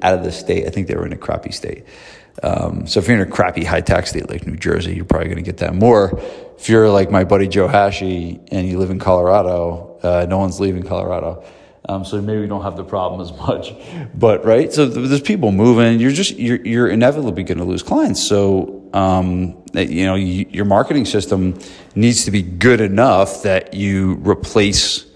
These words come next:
what you lose, right? And again, the, the, the whole way to look at it is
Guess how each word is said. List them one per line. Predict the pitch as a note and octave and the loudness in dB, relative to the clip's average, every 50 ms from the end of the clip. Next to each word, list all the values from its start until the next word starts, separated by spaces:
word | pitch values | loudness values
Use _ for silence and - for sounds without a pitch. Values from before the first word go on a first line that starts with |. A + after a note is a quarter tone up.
| _ _ _ _ _ - | _ _ _ _ _ -2
what | G2+ F#2+ G#2+ A2 A2 - - | 2 4 4 4 2 0 -2
you | - G#2+ F#2 | -4 -2 -2
lose, | F#2 G2 A#2+ - - - - C#2 C#2 - - | -2 0 2 2 2 0 -2 -6 -10 -8 -4
right? | - F#2+ F#2+ G#2 G2+ - - - - - | -2 0 0 0 0 -2 -8 -12 -8 -4
And | A2 G#2+ G#2+ A2 A2 A2 A2+ A2+ - - - - | -2 0 0 0 0 0 -2 -4 -8 -8 -4 -4
again, | C3+ B2+ G3 D#3+ G#2+ F#2+ | 0 2 2 2 2 2
the, | G#2 G#2+ - - | -2 -2 -4 -4
the, | - G2+ A2 G#2 G2 F#2+ F#2 E2+ - - - - - - - _ _ - | -2 -2 0 0 0 0 -2 -4 -6 -12 -20 -20 -20 -20 -20 _ _ 2
the | A2 A2 | 2 2
whole | F#2+ G#2+ A2+ A#2 A2+ A2 A2 G2+ | 4 4 4 4 6 4 4 4
way | A2 G#2+ G#2 G2+ | 4 4 4 2
to | F#2+ F#2+ | 0 0
look | G2 G2+ G2 G2 G#2+ | 0 0 0 2 2
at | G2 F#2 F#2 | 2 2 2
it | F#2 F#2 F2+ F#2+ | 0 -2 -2 -2
is | F2 F2 F2+ F#2 F2+ F2 - - - - | -4 -4 -4 -4 -4 -4 -2 -2 -4 -4